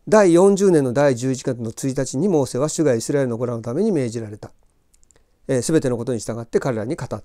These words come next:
た」ということで、あれ、ちょっと待って、十一日間で行けるはずなのに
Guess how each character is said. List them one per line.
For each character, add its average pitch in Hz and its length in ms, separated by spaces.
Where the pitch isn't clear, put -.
た」 131 140
と - 160
い 156 120
う 117 60
こ 139 100
と 123 80
で、 120 180
あ 175 100
れ、 233 100
ち - 120
ょ - 20
っ - 20
と 180 60
待 139 200
っ 117 40
て、 117 60
十 254 480
一 240 240
日 269 160
間 170 180
で 123 100
行 143 140
け 208 160
る 208 80
は 185 160
ず 190 120
な 185 120
の 135 180
に 131 380